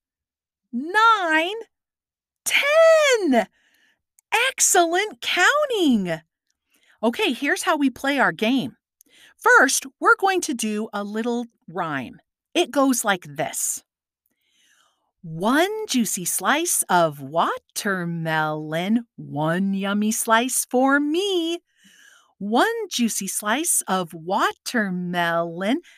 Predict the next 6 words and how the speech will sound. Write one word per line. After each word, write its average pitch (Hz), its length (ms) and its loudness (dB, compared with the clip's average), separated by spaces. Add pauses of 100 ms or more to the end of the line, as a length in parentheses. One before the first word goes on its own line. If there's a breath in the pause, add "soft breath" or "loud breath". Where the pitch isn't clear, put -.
(120)
how 320 520 2
many 185 420 -2
seeds 311 640 -2
do 262 120 0
you 330 340 4
see?" 285 720 -4